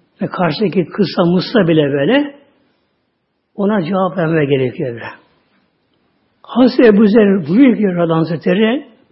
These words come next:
"Kulti ya Resulallah, eyyül ameli eftalü?" Hazreti Ebu Zer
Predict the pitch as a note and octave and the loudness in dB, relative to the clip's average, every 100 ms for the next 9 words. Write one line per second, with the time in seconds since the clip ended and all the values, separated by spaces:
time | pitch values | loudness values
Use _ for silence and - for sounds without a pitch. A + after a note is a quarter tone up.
0 | _ _ _ _ _ _ - A#3 G3+ F3+ | _ _ _ _ _ _ -14 -8 -4 0
1 | F#3 F3+ D3 - F#3 D#3+ F#3 B3 D4 G#3+ | 2 2 0 0 2 2 -2 -2 0 4
2 | F#3+ A3+ G3 F#3 G#3+ A#3+ C#3+ - C#3+ B2 | 2 2 0 0 0 -2 -4 -6 -6 -6
3 | - - - D4+ - _ _ _ _ _ | -10 -20 -18 -18 -18 _ _ _ _ _
4 | _ _ - _ _ _ - B3 A#3+ B3+ | _ _ -20 _ _ _ -6 -2 2 4
5 | B3 F#3 G3 F3 B3 A#3 D#4 | 4 4 2 0 0 -2 -4